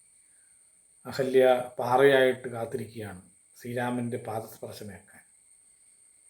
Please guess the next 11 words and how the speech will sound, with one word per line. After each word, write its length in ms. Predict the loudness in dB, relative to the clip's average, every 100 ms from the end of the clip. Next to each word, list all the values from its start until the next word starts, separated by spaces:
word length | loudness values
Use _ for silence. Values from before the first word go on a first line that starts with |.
| _ _ _ _ _ _ _ -10
അപ്പോൾ 240 | 0 2 2 -2 -14 _ _ _ _ _ -2
എന്തുകൊണ്ട് 540 | 0 2 4 4 6 6
അഹല്യയ്ക്ക് 420 | 4 0 -4 -8 -6
ശാപം 260 | -4 -4 -4 -4
കിട്ടി? 240 | -8 -16 -20 _ _ _ _ _ -12
അഹല്യയാണോ 640 | -4 0 6 6 6 0 -4
തെറ്റുകാരി? 520 | -8 -8 -4 -2 -4 -10 _ _ _ _ _ _ -12
ദേവേന്ദ്രനല്ലേ 840 | -2 4 6 6 2 0 -2 -2 -6 -12 -12
കുഴപ്പമുണ്ടാക്കിയത് 800 | -10 -8 -4 -2 -2 -4 -10 -14 -20 _ -10
എന്നൊക്കെ 280 | -8 -6 -6 -4
ചിന്തിക്കാം. 380 | -4 -2 -4